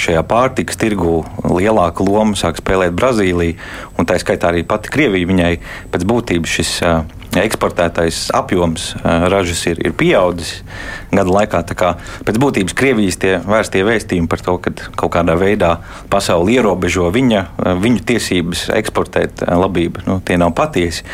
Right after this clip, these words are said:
Pēc būtības, ā, nu, ā, ši-, šāda veida darbība ir turpinājusies, un, un, un tas ir viens no šīs vienošanās pamat-, nu, pamatakmeņiem par to, ka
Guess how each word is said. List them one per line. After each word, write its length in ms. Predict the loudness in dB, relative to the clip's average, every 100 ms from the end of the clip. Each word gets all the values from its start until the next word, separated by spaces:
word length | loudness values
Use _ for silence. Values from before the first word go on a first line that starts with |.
| -8 -8 -8 -4
Pēc 160 | 0
būtības, 460 | 0 0 -2 -2 0
ā, 160 | 0 0 0
nu, 120 | -2 -4 -16 -12 -10
ā, 260 | -4 -2 -4 -6 -10 -10
ši-, 300 | -4 -2 -2 -6 -14 -4
šāda 300 | 0 0 2
veida 240 | 2 2 2
darbība 420 | 0 2 0 0
ir 80 | 0
turpinājusies, 760 | -2 0 2 2 2 0 -2 0
un, 140 | 2
un, 200 | 2 2
un 120 | 0 0
tas 160 | 0
ir 120 | 0
viens 200 | 2 2
no 160 | 2 0 0 -10 -6
šīs 300 | -2 0 0
vienošanās 760 | 2 2 2 0 2 2 0 -6 -2
pamat-, 380 | 2 2 0 -6 -2
nu, 160 | 0 0 -6 -12 -10 -8 -2
pamatakmeņiem 680 | 0 0 0 0 2 2 2
par 100 | 2
to, 120 | 0
ka 100 | 0